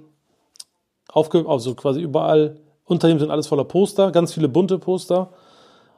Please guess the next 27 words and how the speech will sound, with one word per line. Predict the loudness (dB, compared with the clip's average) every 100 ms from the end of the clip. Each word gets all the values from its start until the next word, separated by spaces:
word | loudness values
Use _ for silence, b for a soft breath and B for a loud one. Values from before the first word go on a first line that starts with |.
| b _
Und, | 0 2 2 0 -2
äh, | 0 2
ja, | 2 0
er | 0
liegt | -2 0
da | 2
drauf, | 4 2 2 -6
ist | -10
total | -6 -2 -2
relaxed | 0 0 0 -2 -16 -10
und | -8 -8 -6
ein | -2 -2 -4 -10 _ _ _ _ _ _ _ _ _ _ _ _ _
Licht | 2 2 2 -4 -20 -6
wird | -4 -4
von | -4 -2
der | 0
Seite | 4 4 2
auf | 0
ihn | -2
drauf | 0 0 0
geschein-, | -8 -6 -4 -4 -4
also | -4 -4
sch-, | -8 -10 -14 -14 -16 -14
strahlt | -2 0 0
auf | -2
ihn | -4
drauf. | 2 2 2